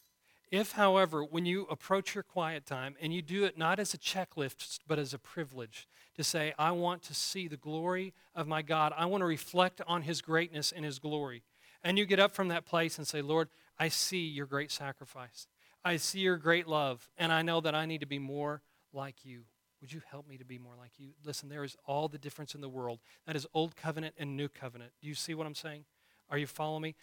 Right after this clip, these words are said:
This is so important for you and I to get. It is about relationship. It is about relating to God. And it's not just you and I sitting there checking off, "I prayed, I read my Bible,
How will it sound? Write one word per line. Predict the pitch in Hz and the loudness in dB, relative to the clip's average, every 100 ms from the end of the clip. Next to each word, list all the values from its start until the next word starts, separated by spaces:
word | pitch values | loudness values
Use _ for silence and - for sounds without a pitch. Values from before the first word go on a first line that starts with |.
| _ - | _ -8
This | 156 | -4
is | 165 | -2
so | - - 175 165 | 0 2 2 2
important | 170 147 - 165 160 143 | 0 -8 -4 -4 -4 -8
for | 147 | -8
you | 143 | -6
and | 143 | -4
I | 143 | -4
to | 139 | -6
get. | 139 131 127 _ _ | -4 -4 -4 _ _
It | - 175 185 - | 2 4 4 2
is | 175 175 165 | 2 2 0
about | 147 151 156 151 | -2 0 0 0
relationship. | 143 151 151 - 135 143 127 - | -2 -2 -2 -6 -8 -6 -4 -2
It | 165 | -2
is | 165 | 0
about | 151 160 143 | 0 -2 0
relating | 139 139 143 151 160 | -2 2 2 2 -4
to | 151 147 | -6 -2
God. | 151 143 120 117 - - 175 | 0 0 -2 -6 -16 -8 -2
And | 165 | 0
it's | 160 175 | 0 2
not | 180 170 | 2 2
just | 175 165 175 | -2 -2 -2
you | 170 | -2
and | 170 | -2
I | 165 | -2
sitting | 151 - 185 170 | -2 0 0 0
there | 147 143 135 - - | 0 -2 -4 -10 -2
checking | - 175 - 180 | 4 4 2 0
off, | 160 143 - 147 | 2 2 0 -2
"I | 143 | -2
prayed, | - 165 170 170 170 147 _ - | 2 4 6 4 0 -6 _ 0
I | |
read | 139 139 156 | 2 2 2
my | 160 | -2
Bible, | 151 147 143 143 | 2 2 2 -4